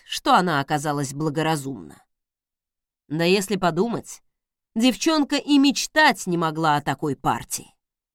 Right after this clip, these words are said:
У нее же ничего нет. Ни нормального образования, работала курьером на побегушках, ни жилья, снимала с подругой на двоих. Даже никуда не выбиралась толком. Из контактов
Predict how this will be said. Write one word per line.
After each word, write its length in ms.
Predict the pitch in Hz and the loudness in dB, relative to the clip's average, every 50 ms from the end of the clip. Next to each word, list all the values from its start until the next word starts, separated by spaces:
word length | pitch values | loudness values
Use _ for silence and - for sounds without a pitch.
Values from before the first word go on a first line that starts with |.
| _ _ _ _ _ _ - | _ _ _ _ _ _ -2
У 60 | 311 | 0
нее 300 | 320 294 302 311 320 320 | 2 4 4 4 2 2
же 120 | 277 285 311 | 0 0 2
ничего 380 | 302 311 - - 330 320 330 | 0 0 0 -2 -2 -2 -2
нет. 280 | 330 311 269 - - _ _ _ _ _ _ _ _ _ _ _ _ _ _ _ _ - | -4 -4 -4 -6 -8 _ _ _ _ _ _ _ _ _ _ _ _ _ _ _ _ -2
Ни 180 | 175 202 233 | 2 4 4
нормального 580 | 254 262 254 247 262 311 339 339 226 180 156 147 | 6 6 6 4 4 2 2 2 0 0 0 0
образования, 920 | 135 131 143 131 120 135 127 127 151 180 226 240 247 240 240 233 226 - _ _ _ _ _ _ _ _ - | -2 -2 -4 -6 -4 -4 -4 0 2 2 2 2 2 0 -2 -2 -4 -8 _ _ _ _ _ _ _ _ 0
работала 600 | 202 226 220 214 214 240 233 226 - 220 220 - | 4 4 4 4 4 2 2 2 0 -2 -4 -4
курьером 560 | 214 - 233 208 190 196 233 233 220 214 220 | 0 0 0 0 2 2 0 0 0 -2 -2
на 120 | 214 196 | -4 -2
побегушках, 800 | 202 196 180 214 190 175 214 208 180 - - - 202 190 - _ _ _ _ _ _ _ _ _ _ _ _ _ _ - | -2 -2 -2 -2 -2 -2 -4 -4 -4 -6 -8 -10 -16 -18 -18 _ _ _ _ _ _ _ _ _ _ _ _ _ _ -6
ни 200 | - 175 170 160 | -2 0 0 2
жилья, 640 | 147 131 147 139 131 127 127 143 160 190 233 233 226 _ _ _ _ _ _ _ _ _ - | 0 -2 -2 -4 -4 -4 -2 0 2 2 2 0 -2 _ _ _ _ _ _ _ _ _ -8
снимала 540 | - - 262 233 220 220 214 214 208 208 190 | -4 0 2 2 2 2 2 0 0 -2 -4
с 80 | - | -4
подругой 440 | - 220 208 190 196 196 196 185 190 | -2 -2 0 2 2 2 4 2 2
на 140 | 190 190 185 | 2 2 0
двоих. 560 | 180 180 190 185 175 180 180 - - _ _ _ _ _ _ _ _ _ _ _ _ _ _ _ _ _ _ _ _ - | 0 0 -2 -2 -2 -4 -6 -10 -14 _ _ _ _ _ _ _ _ _ _ _ _ _ _ _ _ _ _ _ _ -8
Даже 420 | - 202 202 214 214 220 220 220 233 | -6 -2 2 4 4 4 4 2 2
никуда 360 | 233 214 - 233 208 240 240 | 0 0 0 2 2 4 4
не 120 | 247 247 | 4 2
выбиралась 680 | 214 233 247 214 262 285 285 233 160 135 123 - - - | 2 2 2 2 4 4 4 4 2 0 -4 -8 -8 -4
толком. 480 | - 160 143 131 - - - - _ _ _ _ _ _ _ _ _ _ _ _ _ _ - | -4 -4 -4 -4 -8 -14 -20 -20 _ _ _ _ _ _ _ _ _ _ _ _ _ _ -2
Из 200 | - 262 247 - | 0 0 0 0
контактов 800 | - - 208 196 190 - 180 156 131 - - - - 262 - | 0 -2 -2 -2 -2 -2 -2 -2 -2 -2 -4 -8 -8 -8 -8